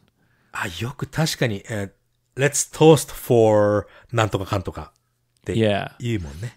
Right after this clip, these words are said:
Speaker 2: So you might say a kind of a speech, like,
Speaker 1: Hmm.
Speaker 2: uh,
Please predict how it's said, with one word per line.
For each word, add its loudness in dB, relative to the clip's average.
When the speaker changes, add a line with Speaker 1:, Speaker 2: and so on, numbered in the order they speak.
Speaker 2:
So -2
you 6
might 2
say 4
a 4
kind 0
of -6
a -6
speech, -4
like, -10
Speaker 1:
Hmm. -8
Speaker 2:
uh, -12